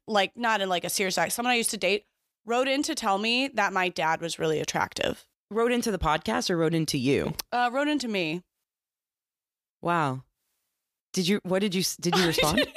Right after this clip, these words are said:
Speaker 1: know to respond to it. <laughs>
Speaker 2: What?
Speaker 1: So thank you.
Speaker 2: That opens so many <laughs> questions.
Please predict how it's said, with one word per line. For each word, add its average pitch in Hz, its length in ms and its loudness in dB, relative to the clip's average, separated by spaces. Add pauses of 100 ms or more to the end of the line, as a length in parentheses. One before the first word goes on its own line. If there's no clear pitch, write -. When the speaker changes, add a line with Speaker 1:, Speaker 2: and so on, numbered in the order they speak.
Speaker 1:
know 494 400 0
to 508 40 4
respond 403 640 2
to 220 180 2
it. 175 320 2 (1160)
<laughs> - 100 2 (1160)
Speaker 2:
What? 762 440 0 (120)
Speaker 1:
So 202 100 -4
thank 185 280 0
you. 330 160 0 (400)
Speaker 2:
That 453 200 2 (140)
opens 320 440 -2
so 294 260 0
many 339 200 2
<laughs> - 0 -
questions. - 640 0